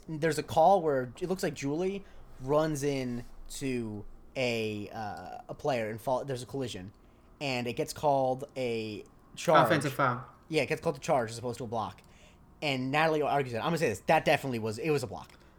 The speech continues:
Speaker 1: A hundred percent a block.
Speaker 2: Yeah. No, absolutely. No, I, I'm telling you, like, the way that they're, like, coaching this up sounds so legit. You're
Speaker 1: Yeah,
Speaker 2: right.
Speaker 1: and sh-, yeah, I, I mean, 'cause th-,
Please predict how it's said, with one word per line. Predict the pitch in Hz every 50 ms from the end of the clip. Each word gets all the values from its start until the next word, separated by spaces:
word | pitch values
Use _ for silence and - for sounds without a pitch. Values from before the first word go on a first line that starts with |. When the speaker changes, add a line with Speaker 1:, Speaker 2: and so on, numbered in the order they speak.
| -
Speaker 1:
A | 147
hundred | 143 180 208 214 208
percent | 196 165 180 160
a | 131
block. | 117 101 87 - - - - - - - - - - - - - - - - - - - - - - - - - - -
Speaker 2:
Yeah. | 170 165 156 151 147 147 143 - - - - - -
No, | 160 185
absolutely. | 220 226 185 160 156 - 180 180 190 208 175 139 127 131 127 127
No, | 147 151 147 143
I, | 127 143 156 175 185 208 208 202 185 - - - - - -
I'm | 151 170 170
telling | - 226 247 269 294 269
you, | 196 170
like, | 156 151 147
the | 185 180
way | 190 202
that | 226 233 226
they're, | 226 220 220
like, | 214 202 -
coaching | - - 170 180 170 - 214
this | 208 202 202
up | 240 240 262 269 - - - - - - - - - - - - - - -
sounds | - - - 185 196 190 -
so | 208 214
legit. | 220 208 170 156 214 269 226 143 - - - - - -
You're | 151 156 185
Speaker 1:
Yeah, | 214 190 - -
Speaker 2:
right. | -
Speaker 1:
and | 180 190 185 -
sh-, | - - -
yeah, | 262 220 - 202 214 - 214
I, |
I | 226
mean, | 220 202
'cause | 190 - 202 165
th-, | 226 -